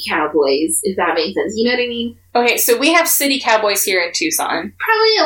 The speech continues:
Speaker 1: lot of places do. I know definitely Texas has a big mix.
Speaker 2: Yeah. I'm from, I'm from small, small town, and we have cowboys, like,
Speaker 1: I could never, I don't
Speaker 2: cowboys.
Speaker 1: think I could ever, like, marry a real cowboy, though,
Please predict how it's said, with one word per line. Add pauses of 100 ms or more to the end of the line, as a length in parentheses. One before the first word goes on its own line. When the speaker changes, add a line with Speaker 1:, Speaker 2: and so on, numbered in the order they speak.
Speaker 1:
lot
of
places
do.
I
know
definitely
Texas
has
a
big
mix.
Speaker 2:
Yeah. (440)
I'm
from,
I'm
from
small,
small
town,
and
we
have (160)
cowboys,
like,
Speaker 1:
I
could
never,
I
don't
Speaker 2:
cowboys.
Speaker 1:
think
I
could (200)
ever,
like, (800)
marry
a
real
cowboy,
though,